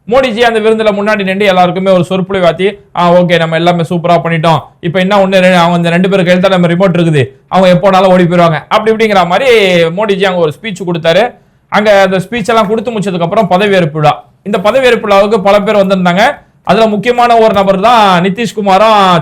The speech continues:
சந்திரபாபு நாயுடும். ஏன்னா அவங்க நேத்து ஒரு வீடியோ கூட பார்த்திருந்தேன். நிதிஷ்குமார் அந்த பக்கமா இறங்கி நடந்து வர்றாரு.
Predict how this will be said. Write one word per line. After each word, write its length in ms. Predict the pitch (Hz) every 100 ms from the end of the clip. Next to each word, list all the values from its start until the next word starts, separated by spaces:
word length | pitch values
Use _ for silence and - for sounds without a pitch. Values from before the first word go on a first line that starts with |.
| 185
சந்திரபாபு 380 | 190 202 185 175
நாயுடும். 340 | 165 165 160 - _ _
ஏன்னா 100 | 190
அவங்க 460 | 202 196 208 180 - -
நேத்து 240 | 170 185
ஒரு 140 | 180
வீடியோ 220 | 180 233 220
கூட 180 | 220
பார்த்திருந்தேன். 520 | 190 196 180 165 139 - _ _ _ _ 147
நிதிஷ்குமார் 600 | 170 262 202 220 247 233
அந்த 160 | 202
பக்கமா 240 | 202 240 240
இறங்கி 240 | 208 233
நடந்து 260 | 214 208 208
வர்றாரு. 340 | 185 147 127